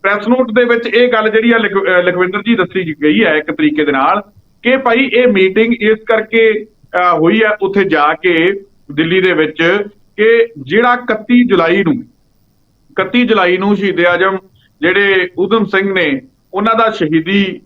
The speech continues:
ਦਿਵਸ ਜਿਹੜਾ ਉਹ ਹੈਗਾ, ਔਰ ਉਸ ਦਿਨ ਇੱਥੇ ਬਹੁਤ ਵੱਡਾ ਜਿਹੜਾ ਸੁਨਾਮ ਦੇ ਵਿੱਚ ਪ੍ਰੋਗਰਾਮ ਹੋਣਾ। ਸੁਨਾਮ ਤੋਂ ਹੀ ਵਿਧਾਇਕ ਨੇ ਜਿਹੜੇ ਅਮਨ ਅਰੋੜਾ ਜੀ, ਸੂਬਾ ਪੱਧਰੀ ਸਮਾਗਮ ਜਿਹੜਾ ਉਹਨਾਂ ਨੇ ਪੰਜਾਬ 'ਚ ਕਰਾਉਣਾ ਹੈਗਾ,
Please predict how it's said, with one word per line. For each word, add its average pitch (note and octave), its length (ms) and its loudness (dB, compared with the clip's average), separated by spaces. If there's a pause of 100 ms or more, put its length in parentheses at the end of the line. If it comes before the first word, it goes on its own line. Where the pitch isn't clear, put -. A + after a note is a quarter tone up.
(140)
ਦਿਵਸ D#3+ 320 -2
ਜਿਹੜਾ F#3+ 220 0
ਉਹ F3+ 140 2
ਹੈਗਾ, D#3+ 420 -2 (380)
ਔਰ F#3+ 140 0
ਉਸ G#3+ 340 2
ਦਿਨ A3+ 160 2
ਇੱਥੇ A3 360 0
ਬਹੁਤ A#3 380 0
ਵੱਡਾ E3 240 0
ਜਿਹੜਾ G3 300 0
ਸੁਨਾਮ D3+ 280 0
ਦੇ F3 80 -2
ਵਿੱਚ F3 140 -6
ਪ੍ਰੋਗਰਾਮ E3 460 -2
ਹੋਣਾ। F#3+ 200 0
ਸੁਨਾਮ D#3 400 -2
ਤੋਂ F#3+ 100 0
ਹੀ F#3+ 60 2
ਵਿਧਾਇਕ D#3 500 -2
ਨੇ F3+ 140 -4 (440)
ਜਿਹੜੇ F3+ 420 0 (100)
ਅਮਨ E3+ 160 0
ਅਰੋੜਾ D#3+ 400 0
ਜੀ, D#3 160 -2 (360)
ਸੂਬਾ F3+ 320 -2
ਪੱਧਰੀ G3+ 340 0
ਸਮਾਗਮ E3 440 -2
ਜਿਹੜਾ F3+ 180 0
ਉਹਨਾਂ F#3 240 -4
ਨੇ F#3+ 60 -4
ਪੰਜਾਬ D#3+ 380 -2
'ਚ - 160 -20
ਕਰਾਉਣਾ D#3 300 -2
ਹੈਗਾ, D#3+ 220 -4